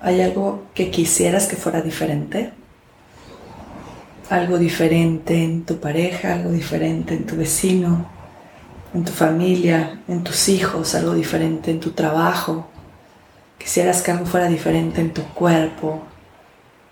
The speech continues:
¿En tu cutis? ¿Tu manera de ser? ¿Quisieras que algo fuera diferente? Yo creo que la mayoría de ustedes tienen algo que quisieran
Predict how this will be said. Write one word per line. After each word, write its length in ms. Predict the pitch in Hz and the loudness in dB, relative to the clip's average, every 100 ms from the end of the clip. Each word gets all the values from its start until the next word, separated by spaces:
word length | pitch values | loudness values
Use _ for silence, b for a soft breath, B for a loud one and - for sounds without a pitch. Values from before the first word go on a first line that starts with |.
| _ - | _ -2
¿En 100 | 175 | 0
tu 160 | 175 - | 0 -2
cutis? 760 | 175 190 190 165 165 165 - - - _ - - - - - - - - - - - - - | 0 0 2 2 2 0 -4 -8 -20 _ -20 -20 -20 -20 -20 -20 -20 -20 -20 -20 -20 -10 -2
¿Tu 80 | |
manera 380 | 170 170 160 165 | 0 2 0 0
de 100 | 156 | 0
ser? 400 | 147 - 170 - | 0 2 0 0
¿Quisieras 400 | - - 185 185 | -4 0 2 0
que 100 | - | 0
algo 160 | 175 175 | -2 -4
fuera 300 | - 170 165 | -4 -2 0
diferente? 540 | 165 180 156 143 - - - 90 87 90 - - 90 87 - - - - - - - - - 185 170 | -2 -2 0 0 -2 -4 -6 -6 -6 -6 -12 -10 -6 -6 -8 -12 -10 -10 -12 -20 -20 -16 -10 -4 0
Yo 160 | 180 | 0
creo 200 | 180 175 | 0 -2
que 460 | - 175 170 147 147 - - | 0 2 2 0 -8 -18 -6
la 140 | 180 170 | 0 2
mayoría 320 | 165 165 160 | 4 4 2
de 60 | 160 | 2
ustedes 800 | 160 - 165 156 151 - - - - - - - - - | -2 0 2 2 0 -6 -12 -16 -20 -20 -20 -20 -6 0
tienen 320 | 175 170 170 | 2 4 4
algo 320 | 175 175 160 | 4 2 0
que 140 | 156 | 0
quisieran 640 | - 156 160 151 151 - | -2 2 4 4 2 -2